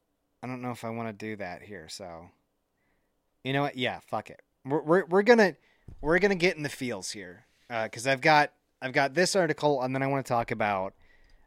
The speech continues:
uh, something that, uh, the, the ancient Greeks and Romans had that kind of have in common. So we're gonna, we're gonna get the feels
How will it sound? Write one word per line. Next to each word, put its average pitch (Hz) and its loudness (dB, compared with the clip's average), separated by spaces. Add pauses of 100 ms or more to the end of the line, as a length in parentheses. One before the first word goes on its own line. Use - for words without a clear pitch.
uh, 113 2
something 131 -2
that, 113 0 (160)
uh, 113 0
the, 123 -2 (1160)
the 131 -4
ancient 156 -2
Greeks 135 0
and 123 -6
Romans 113 -6
had 92 -6 (120)
that 107 -8
kind 120 -6
of 113 -8
have 120 -2 (400)
in 127 -6
common. 117 0
So - -2
we're 156 4
gonna, 202 6 (720)
we're 135 0
gonna 156 8
get 160 2
the 151 -4
feels 104 -6